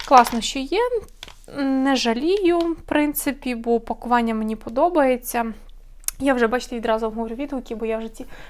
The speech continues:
продукти покористувала. А от блиск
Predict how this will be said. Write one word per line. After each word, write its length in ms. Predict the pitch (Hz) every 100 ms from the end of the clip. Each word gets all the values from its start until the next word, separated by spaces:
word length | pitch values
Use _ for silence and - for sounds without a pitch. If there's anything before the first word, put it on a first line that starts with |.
| -
продукти 460 | - 226 233 - 233
покористувала. 880 | - 233 226 220 - 233 277 294 - -
А 80 | 214
от 140 | 214
блиск 420 | 208 254 311 -